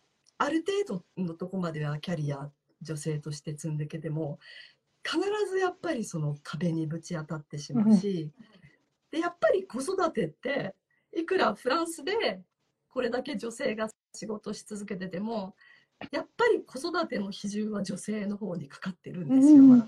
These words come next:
Speaker 1: パリジェンヌでも。で、それをやりこなしてるスーパーウーマンがこう、出世していくんですけど、でも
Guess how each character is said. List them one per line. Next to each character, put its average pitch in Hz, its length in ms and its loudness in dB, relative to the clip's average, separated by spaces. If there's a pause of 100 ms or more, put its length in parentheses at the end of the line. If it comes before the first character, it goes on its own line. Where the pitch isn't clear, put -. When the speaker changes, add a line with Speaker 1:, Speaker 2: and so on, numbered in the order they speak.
(140)
Speaker 1:
パ 151 60 -12
リ 143 120 -10
ジ 151 80 -10
ェ 147 40 -8
ン 139 80 -12
ヌ 139 100 -10
で 180 100 -4
も。 - 180 -10 (1120)
で、 262 80 -6
そ 320 140 -4
れ 330 100 0
を 330 100 0
や 294 120 0
り 330 140 -2
こ 349 140 -6
な 392 120 -4
し - 100 -14
て 202 140 -2
る 160 260 -4
ス 214 220 -6
ー 220 80 -2
パ 208 220 -2
ー - 20 -2
ウ 208 120 -2
ー - 20 -2
マ 151 160 -6
ン 139 100 -10
が 135 140 -8
こ 139 340 -12
う、 - 40 -20 (280)
出 156 220 -10
世 156 160 -8
し 147 100 -10
て - 120 -10
い 151 60 -10
く 156 120 -12
ん 156 80 -6
で 139 100 -10
す - 120 -20
け 147 80 -14
ど、 147 340 -6 (640)
で 294 80 -6
も 202 240 -2